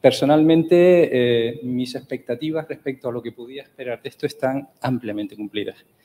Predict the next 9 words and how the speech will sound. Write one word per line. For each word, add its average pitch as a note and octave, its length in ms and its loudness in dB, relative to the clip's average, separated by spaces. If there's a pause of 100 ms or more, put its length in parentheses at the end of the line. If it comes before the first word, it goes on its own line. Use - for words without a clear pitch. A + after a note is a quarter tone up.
(240)
Para A#2+ 180 0
mí C3 240 0
ha C3 80 0
sido B2+ 640 4
muy B2 320 2
motivante, A#2+ 760 0
me A2+ 300 -6
ha A#2 100 -2
hecho, A#2 680 -2